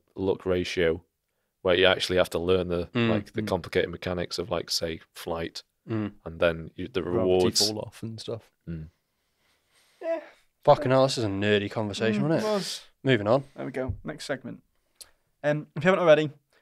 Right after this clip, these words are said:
Speaker 3: make sure to follow us on Twitter or X, Instagram and TikTok with the handle wa-, at Watch Milkmen. Behind the scenes and extra content, and, uh, also because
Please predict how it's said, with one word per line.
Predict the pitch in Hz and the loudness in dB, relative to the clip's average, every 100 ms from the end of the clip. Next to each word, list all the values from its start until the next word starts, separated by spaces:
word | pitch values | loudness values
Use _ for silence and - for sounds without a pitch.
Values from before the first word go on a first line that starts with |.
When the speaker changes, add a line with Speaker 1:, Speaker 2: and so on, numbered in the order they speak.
| _ | _
Speaker 3:
make | 143 143 | -12 -10
sure | - | -10
to | 139 | -12
follow | 135 147 | 0 0
us | 143 | 2
on | 131 127 _ _ _ | -2 -6 _ _ _
Twitter | - 147 135 110 135 - | -10 -8 -8 -10 -14 -14
or | 104 - | -10 -2
X, | 117 - - - - _ _ _ _ _ _ _ 160 | -2 -4 -10 -10 -12 _ _ _ _ _ _ _ -6
Instagram | 156 - 160 156 | -6 -2 0 0
and | |
TikTok | - 160 - 123 - | -2 -8 -10 -12 -10
with | 131 | -8
the | |
handle | 131 139 127 117 113 _ - | -4 -2 -4 -8 -12 _ -18
wa-, | 113 110 127 | -8 -4 -2
at | 156 160 | 0 0
Watch | 160 156 - | -2 -4 -4
Milkmen. | 143 135 120 120 - _ _ _ _ _ - _ _ | -6 -6 -12 -14 -18 _ _ _ _ _ -20 _ _
Behind | - 165 180 190 | -6 -4 -4 -4
the | |
scenes | - 160 160 151 | -6 -4 -4 -6
and | 143 175 | -8 -10
extra | 190 180 | -8 -10
content, | - 170 156 - 135 - _ _ _ _ _ | -8 -6 -6 -8 -10 -10 _ _ _ _ _
and, | 123 127 127 131 127 | -8 -6 -4 -6 -6
uh, | 131 131 | -6 -4
also | 147 143 - 139 | -6 -6 -4 -6
because | 135 131 135 131 127 - | -6 -8 -6 -6 -8 -14